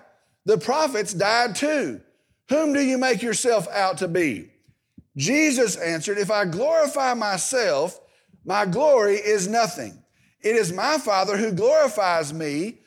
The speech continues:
of whom you say he is our God. And yet, and you have not come to know him, but I know him. And if I say that I do know, do not know him,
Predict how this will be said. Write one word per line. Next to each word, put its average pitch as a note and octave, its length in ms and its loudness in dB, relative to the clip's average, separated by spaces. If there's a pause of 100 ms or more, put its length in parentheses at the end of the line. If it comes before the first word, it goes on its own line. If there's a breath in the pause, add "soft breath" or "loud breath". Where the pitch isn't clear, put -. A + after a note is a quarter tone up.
(160 soft breath)
of G3 180 2
whom A#3 220 0
you C#4 180 0
say G#3+ 320 2
he C4 240 0
is A3+ 160 0
our A#3 260 2
God. A3+ 460 -2 (640)
And A#3 200 0
yet, B3 300 4 (160)
and A3 200 0
you C#4+ 200 0
have A3+ 140 2
not C4 340 0
come D4+ 300 0
to A#3 100 0
know B3+ 320 4
him, E3+ 420 -4 (400 soft breath)
but G3+ 220 2
I A#3 380 4
know G3 280 0
him. B2+ 400 -10 (320)
And A3 120 0
if G#3+ 100 -2
I A3+ 140 2
say C#4 280 2
that B3+ 100 4
I A#3 140 4
do B3+ 260 0
know, A3 280 0 (140)
do B3+ 160 0
not D#4 280 0
know F#3+ 200 2
him, F3+ 340 -2